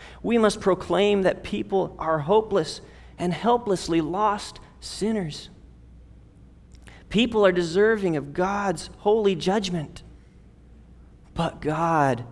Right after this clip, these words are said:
has made a loving and gracious provision for our great need, Jesus Christ, his life, his death, and resurrection.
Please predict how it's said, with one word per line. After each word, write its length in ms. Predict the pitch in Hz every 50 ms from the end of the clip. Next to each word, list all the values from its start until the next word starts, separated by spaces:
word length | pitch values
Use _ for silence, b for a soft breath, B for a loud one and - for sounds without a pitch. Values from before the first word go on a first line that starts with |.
| - - B B B B B B -
has 200 | 151 151 135 143
made 300 | 156 151 151 147 151 147
a 60 | 143
loving 520 | 147 147 156 160 165 151 156 156 147 143
and 160 | 151 151 143
gracious 560 | - 143 143 160 185 185 - - 175 - - -
provision 600 | - - - 170 160 139 160 185 185 180 196 185
for 240 | 185 - 180 175 143
our 120 | 131 156
great 400 | 156 147 151 160 185 196 180 -
need, 500 | - 180 190 202 190 170 139 120 113 - - b b b b b b b b
Jesus 420 | - - 190 208 180 160 151 147 -
Christ, 680 | - - - - 185 185 - - 151 - - - - - - - - - - - - - - - - - -
his 300 | - 165 180 180 160 156
life, 400 | 151 147 135 123 123 117 - - B B B B B B
his 260 | - 196 196 185 160
death, 420 | 147 - 139 104 - - - - - - - -
and 160 | - 139 131
resurrection. 720 | 135 139 135 127 135 127 127 123 120 - - - 120 113